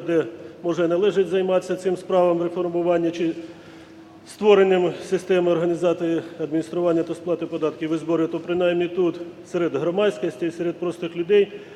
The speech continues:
ми маємо таку можливість спокійно обмінятись думками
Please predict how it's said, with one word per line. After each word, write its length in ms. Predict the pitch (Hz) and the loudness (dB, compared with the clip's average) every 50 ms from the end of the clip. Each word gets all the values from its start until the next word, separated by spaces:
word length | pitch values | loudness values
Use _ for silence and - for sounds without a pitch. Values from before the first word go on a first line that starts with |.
| - - - - - - - | -20 -20 -20 -20 -20 -8 -2
ми 140 | - 180 190 | 2 4 4
маємо 380 | 196 196 190 185 180 175 180 170 | 6 6 8 8 6 6 4 2
таку 240 | 175 180 175 185 170 | 2 0 -2 0 0
можливість 640 | 170 175 160 190 226 220 196 180 165 131 - - - - - - - - - - - - - - - - - - - - - - - - - - - - - | 2 0 2 4 6 6 6 6 6 2 0 -6 -10 -12 -14 -16 -18 -18 -20 -20 -20 -20 -20 -20 -20 -20 -20 -20 -20 -20 -20 -20 -20 -20 -20 -20 -20 -20 -20
спокійно 680 | - - - 196 185 190 226 233 226 208 202 190 180 147 - - - - - - - - - - - | -14 -2 0 0 0 2 0 -2 0 2 2 2 2 0 -2 -8 -14 -16 -18 -18 -20 -20 -20 -10 -8
обмінятись 580 | 165 165 180 202 202 208 202 190 190 185 175 160 | -2 4 6 6 8 8 8 8 6 4 2 4
думками 580 | 165 185 185 180 214 214 202 185 185 175 160 | 4 4 4 4 4 6 6 6 6 4 2